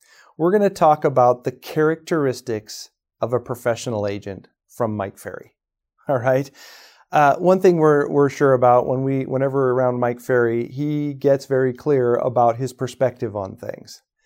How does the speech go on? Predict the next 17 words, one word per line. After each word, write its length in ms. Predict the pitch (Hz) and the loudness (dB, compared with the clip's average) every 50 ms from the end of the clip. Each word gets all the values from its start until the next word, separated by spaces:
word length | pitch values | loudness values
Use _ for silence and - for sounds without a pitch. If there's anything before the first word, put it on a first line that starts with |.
| _ _ _ _ _ _ - - | _ _ _ _ _ _ -4 -2
And 320 | 135 131 127 123 127 123 - | 0 0 2 0 -2 -4 -2
at 180 | - 131 120 | 0 0 0
one 220 | - 170 208 226 220 | 2 2 0 0 -2
point, 300 | - - 135 131 135 131 | -4 -4 -2 -2 -4 -4
he 160 | 123 143 139 | -4 -2 0
had 180 | 135 127 127 - | 0 -2 -2 -4
put 200 | - 170 180 - | -8 -8 -6 -6
together 360 | 151 131 143 135 131 127 120 | -4 0 2 2 2 0 -2
this 240 | 120 127 120 - - | -4 -4 -6 -4 -2
list 280 | 147 147 139 135 - | 0 0 0 0 -2
of 140 | 139 120 117 | -6 -4 -2
what 140 | 123 127 120 | -2 -2 -2
he 220 | - - 160 170 | -2 -8 -8 -6
believed 580 | 165 170 180 175 160 143 131 127 120 120 117 120 | -2 0 0 0 0 0 -2 -2 -2 -4 -4 -4
were 120 | 120 123 | -4 -4
the 120 | 117 120 120 | -2 -4 -6
characteristics 1120 | 120 - - 139 123 123 131 131 - 160 156 143 123 113 113 - - 113 107 - - - | -8 -8 -4 -2 -2 -2 -4 -6 -6 -6 -4 -2 -4 -4 -6 -8 -14 -16 -16 -16 -18 -20